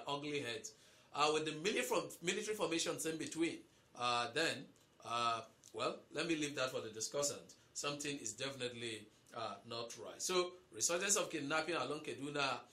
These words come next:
Abuja Kaduna Zaria Highway is another issue we shall be looking, uh, into. Well, uh, I think probably if you've been following Liberty Television and Radio, it was all reported here. The, uh, Reverend Father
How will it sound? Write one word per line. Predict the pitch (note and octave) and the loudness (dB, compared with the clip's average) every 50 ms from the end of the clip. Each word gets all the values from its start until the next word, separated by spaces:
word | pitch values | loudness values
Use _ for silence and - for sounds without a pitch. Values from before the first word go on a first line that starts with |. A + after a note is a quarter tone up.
| - - - - | -20 -20 -6 -2
Abuja | B2+ C3 C#3+ F3 F#3 F#3 G3 G3+ | 0 0 2 2 2 4 2 2
Kaduna | G3 F3 C#3+ C#3 D3 D3 C#3+ C#3 C3 C3 C3 - - - - - | 0 -2 -4 -2 -2 0 2 2 2 2 2 0 -4 -14 -12 -6
Zaria | B2 A2+ A#2 D3 D3 D3 C#3+ D3 C#3+ C3+ B2+ A#2+ A#2+ - - - - - | -2 0 4 6 6 6 6 6 6 4 4 2 -2 -4 -10 -16 -20 -14
Highway | - B2+ B2+ C3 B2+ B2 A#2+ A2+ G2 - - _ _ - | -10 -4 -2 -2 -2 -4 -6 -10 -12 -16 -20 _ _ -8
is | - A#2 A#2+ | -4 -2 -2
another | A#2 A#2+ D3 D3+ D3+ C#3+ C#3 | 0 0 2 2 2 2 2
issue | B2 - - C3 A#2 A2 G#2+ G#2 - - A2+ | 0 -4 -4 -4 -4 -6 -8 -10 -14 -14 -12
we | G#2 | -10
shall | G2+ - C#3 B2+ A#2+ | -8 -4 -2 -2 -2
be | G#2+ G#2+ G2 G2 G#2+ | -4 -6 -12 -12 -12
looking, | A2+ A2 - - A#2 G#2+ G2+ F#2 - - - - - - - | -14 -12 -12 -10 -10 -10 -12 -14 -20 -20 -20 -20 -20 -16 -12
uh, | A2+ G#2+ G2+ F#2+ G2 - - - _ _ - | -10 -8 -8 -10 -12 -16 -20 -20 _ _ -10
into. | B2+ B2 B2 A#2+ - - - - - - - - - - - - - | -8 -8 -6 -6 -8 -12 -12 -14 -20 -20 -20 -20 -20 -20 -20 -8 0
Well, | F3 G#3 A#3+ C4+ - - - - | 4 6 6 6 6 2 -4 -2
uh, | - F#3+ G3+ G#3 G#3 G3+ | 0 2 4 6 6 6
I | G3+ | 6
think | G3+ B3+ B3+ A#3 - - - | 4 2 -2 -4 -6 -6 -2
probably | F#3 A3+ A#3+ A3+ G#3 F3 C#3+ C3 D3 | 2 4 6 6 6 4 2 0 0
if | E3+ F3+ E3 D3 D#3+ | 2 2 0 0 -2
you've | D#3+ D#3 | -2 -2
been | D#3+ D#3+ | -2 -2
following | - G#3 G3+ G#3 G3+ G3+ G3 | 0 0 2 4 4 4 4
Liberty | F#3 F3+ F#3 F#3 F#3 - - | 2 2 2 0 0 -2 0
Television | F#3 F3+ D#3+ D#3 D3+ E3 D#3+ D#3 | 2 2 2 2 2 0 0 0
and | C3 B2 B2+ | 0 0 0
Radio, | C#3+ F#3+ G3+ F#3 D#3+ - | -2 -2 -2 -4 -6 -6
it | G#2 G2+ A#2 | -8 -10 -12
was | A2+ G#2+ - | -10 -6 -2
all | E3 F#3 G3+ | 0 2 2
reported | F3+ D3 B2+ D3+ D3+ - D#3 C#3+ C#3+ | 0 0 -2 -2 -2 0 0 -2 -2
here. | D3 F3+ F#3+ D#3+ - - - - - - - - - - _ - - | 0 2 2 2 0 -2 -8 -16 -20 -20 -20 -20 -20 -20 _ -2 4
The, | D#3 F3 F3+ F3 F3 E3 E3 E3 - - - - - - - - | 6 8 8 8 8 6 4 0 -4 -10 -20 -20 -20 -16 -6 0
uh, | D3 D#3 E3 E3 E3+ E3+ E3 E3 D#3 D#3 - - - _ _ - - _ _ _ _ _ _ - - - - | 2 4 6 6 6 6 6 4 4 2 -2 -8 -18 _ _ -20 -20 _ _ _ _ _ _ -20 -20 -10 -4
Reverend | D#3+ G#3+ B3 B3 B3+ B3+ B3+ B3+ C4+ | -2 0 0 6 8 8 8 8 4
Father | - - G#3 F3+ D#3+ D#3 E3 D#3+ D#3 D#3 D3+ D#3 | 0 2 2 2 4 6 6 8 8 8 8 6